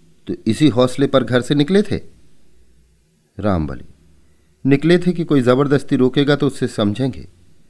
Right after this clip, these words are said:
साधु संतों से लड़ाई करने थोड़े ही चले थे।" मुंशी, "सच कहा है, गंवार भेड़ होते हैं।" बेचन, "आप शेर हो जाएं,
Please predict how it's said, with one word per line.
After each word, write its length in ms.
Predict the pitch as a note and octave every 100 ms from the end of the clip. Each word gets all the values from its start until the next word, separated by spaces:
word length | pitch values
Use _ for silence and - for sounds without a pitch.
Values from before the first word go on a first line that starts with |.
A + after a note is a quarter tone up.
| _ _ _ _
साधु 380 | - F2 F2 D3+
संतों 300 | D3+ C3+ D3
से 120 | D3
लड़ाई 280 | B2+ A#2 B2+
करने 300 | B2+ B2 C3+
थोड़े 280 | C3+ F#2+ G#2
ही 120 | F#3
चले 280 | - A#2 E2+
थे।" 380 | - - _ _ _ _ _ _ _ _ _ _ _ _ _ _ _ -
मुंशी, 400 | F#2 D#2+ - - - _ _ _ _
"सच 320 | - F2 G#2+
कहा 320 | - F2+ D#2+
है, 260 | C2 C2 - _ _ - -
गंवार 540 | A1 C#2 E2+ G2+ G#2
भेड़ 320 | C#2+ C2+ A#2
होते 280 | G2+ C2+ -
हैं।" 180 | A#1+ - - _ _ _ _ _ _ _ _ _ _ _ _ _ _ -
बेचन, 460 | E2 F2+ D#2 D2+ - - _ _ _ _ _ _ -
"आप 220 | A#2+ B2 -
शेर 240 | E3 D3+
हो 120 | D3
जाएं, 260 | C#3+ F#2